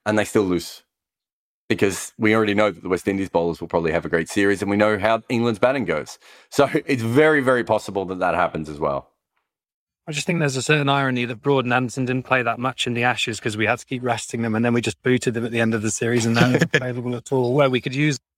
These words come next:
Speaker 1: Say what you will, they're incredibly well rested at the moment. Thanks for your question, mate. Dipesh?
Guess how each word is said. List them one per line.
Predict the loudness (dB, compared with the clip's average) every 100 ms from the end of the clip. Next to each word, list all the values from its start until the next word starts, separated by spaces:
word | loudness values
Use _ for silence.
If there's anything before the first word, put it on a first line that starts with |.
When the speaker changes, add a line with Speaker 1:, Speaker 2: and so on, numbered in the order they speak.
| _ _
Speaker 1:
Say | 0 2
what | 2 2
you | 4
will, | 4 4 0 -4
they're | 0 0
incredibly | 0 0 0 2 2
well | 4 4
rested | 0 -2 -10
at | -10
the | -12
moment. | -14 -14 _ _ 0
Thanks | 0
for | 2
your | 2
question, | 2 0 -2
mate. | -2 -4 _ _ _ _ _
Dipesh? | 0 2 2 0 -10